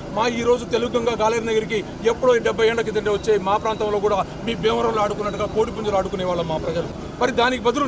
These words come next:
నాగార్జున సాగర్ కట్టించుకుంటే సస్యశ్యామలం అని చెప్పి మమ్మల్ని మోసం చేసి దిగువన నాగార్జున సాగర్ కట్టుకుంటే నీళ్ళు ఎట్లొస్తాయని ఆలోచన లేని రాయలసీమ అజ్ఞానమైన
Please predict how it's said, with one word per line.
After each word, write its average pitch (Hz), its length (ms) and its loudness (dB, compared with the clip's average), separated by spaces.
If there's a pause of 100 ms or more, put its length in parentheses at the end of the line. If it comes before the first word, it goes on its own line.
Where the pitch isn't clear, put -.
నాగార్జున 247 320 0
సాగర్ 226 180 0
కట్టించుకుంటే 233 480 0 (320)
సస్యశ్యామలం 254 540 0
అని - 120 -6
చెప్పి 226 160 -2 (100)
మమ్మల్ని 214 300 0
మోసం 254 300 2
చేసి 226 240 2 (460)
దిగువన 311 280 4 (100)
నాగార్జున 262 280 0
సాగర్ 233 180 2
కట్టుకుంటే 226 320 2 (380)
నీళ్ళు 262 260 4 (220)
ఎట్లొస్తాయని 226 440 0 (120)
ఆలోచన 226 560 2
లేని 208 200 2 (300)
రాయలసీమ 269 480 2 (460)
అజ్ఞానమైన 277 500 2